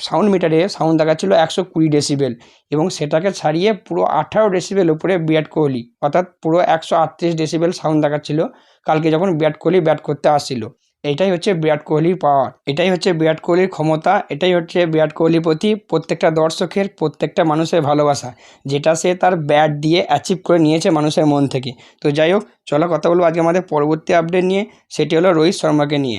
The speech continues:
তো রিপোর্ট অনুযায়ী বা কিছু নিউজ অনুযায়ী শোনা যাচ্ছে, রিসেন্টলি যে মুম্বাই ক্রিকেট অ্যাসোসিয়েশনের মিটিং হয়েছে, সেই মিটিংয়ে রোহিত শর্মাকে নিয়ে আলোচনা করা হয়েছে, যেখানে বলা হয়েছে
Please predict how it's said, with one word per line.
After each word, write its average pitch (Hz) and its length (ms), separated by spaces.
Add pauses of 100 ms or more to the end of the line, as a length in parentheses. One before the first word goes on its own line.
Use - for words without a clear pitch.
(120)
তো 170 60 (120)
রিপোর্ট 185 340
অনুযায়ী 214 320 (160)
বা 165 160
কিছু 156 180 (120)
নিউজ 165 220 (120)
অনুযায়ী 185 360
শোনা 156 240
যাচ্ছে, 175 280 (400)
রিসেন্টলি 196 440 (100)
যে 196 60 (120)
মুম্বাই 160 340 (100)
ক্রিকেট 170 380
অ্যাসোসিয়েশনের 185 800 (260)
মিটিং 214 300
হয়েছে, 160 260 (420)
সেই 175 260
মিটিংয়ে 190 340 (120)
রোহিত 156 240
শর্মাকে 175 380
নিয়ে 190 160
আলোচনা 156 360
করা 180 180
হয়েছে, 190 240 (440)
যেখানে 175 260 (120)
বলা 160 220
হয়েছে 170 240